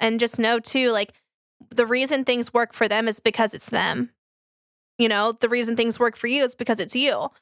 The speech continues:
And everyone finds their own niche and things that people love about them. I think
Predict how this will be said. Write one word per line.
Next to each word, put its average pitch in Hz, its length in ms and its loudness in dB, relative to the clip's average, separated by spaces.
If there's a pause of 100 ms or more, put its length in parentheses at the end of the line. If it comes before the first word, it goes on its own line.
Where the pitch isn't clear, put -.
(300)
And 233 140 0
everyone 247 380 0
finds 233 240 0
their 233 100 2
own 226 200 2
niche 233 220 -2
and 226 120 -2
things 214 180 -2
that - 140 -2
people 214 260 0
love 220 160 0
about 214 300 -2
them. 208 120 2
I 202 120 0
think 220 200 -2